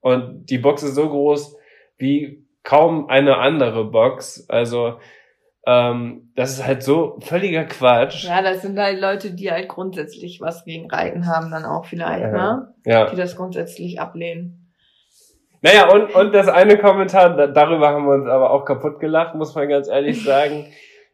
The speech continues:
Speaker 1: Das war, glaub ich, bei meinem ersten E-Springen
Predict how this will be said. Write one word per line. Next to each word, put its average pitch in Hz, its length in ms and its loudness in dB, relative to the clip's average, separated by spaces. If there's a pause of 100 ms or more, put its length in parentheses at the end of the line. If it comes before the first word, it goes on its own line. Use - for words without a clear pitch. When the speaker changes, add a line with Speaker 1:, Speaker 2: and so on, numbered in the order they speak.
(120)
Speaker 1:
Das 139 180 0
war, 170 140 6
glaub 165 260 4
ich, - 180 -10
bei 151 140 4
meinem 147 360 2
ersten 196 500 0
E-Springen 196 720 -6